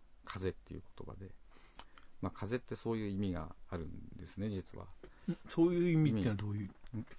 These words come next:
Speaker 1: まあ、その虫の声だったり、虫の命だったり、まあ、そういうものがなんか聞こえてくるみたいな。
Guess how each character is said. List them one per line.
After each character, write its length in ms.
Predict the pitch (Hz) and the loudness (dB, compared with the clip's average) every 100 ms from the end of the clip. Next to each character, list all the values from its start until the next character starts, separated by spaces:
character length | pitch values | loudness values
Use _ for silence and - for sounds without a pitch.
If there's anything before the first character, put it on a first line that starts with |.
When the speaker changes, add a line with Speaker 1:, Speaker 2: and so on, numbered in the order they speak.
| - | -2
Speaker 1:
ま 120 | 101 | -2
あ、 40 | 90 | 0
そ 120 | 98 | 0
の 60 | |
虫 300 | 90 92 - | 2 2 0
の 200 | 98 92 85 - - - - - | 0 0 -4 -12 -18 -18 -18 -12
声 220 | - 107 | 2 4
だ 100 | - | 4
っ 40 | - - | -4 -8
た 80 | |
り、 200 | 80 92 - - - - - | -6 -6 -8 -12 -16 -12 -4
虫 240 | 90 - | -4 -2
の 120 | 85 - | -4 0
命 340 | 101 92 - | 2 2 -2
だ 80 | 85 | -10
っ 40 | - | -12
た 100 | - | -10
り、 160 | 85 80 - - - - - - - - - - - - | -10 -12 -14 -18 -18 -18 -16 -12 -12 -12 -16 -16 -16 -8
ま 60 | 101 | -6
あ、 20 | |
そ 140 | - 113 | 0 2
う 40 | |
い 20 | |
う 20 | |
も 80 | 120 | 4
の 60 | 135 | 4
が 80 | 110 | 4
な 60 | |
ん 20 | |
か 60 | 87 | 2
聞 140 | - | -2
こ 100 | - | 0
え 40 | 90 | 0
て 100 | - | -2
く 100 | 90 | -8
る 60 | - | -8
み 60 | |
た 100 | - | -8
い 40 | - | -8
な。 140 | - | -10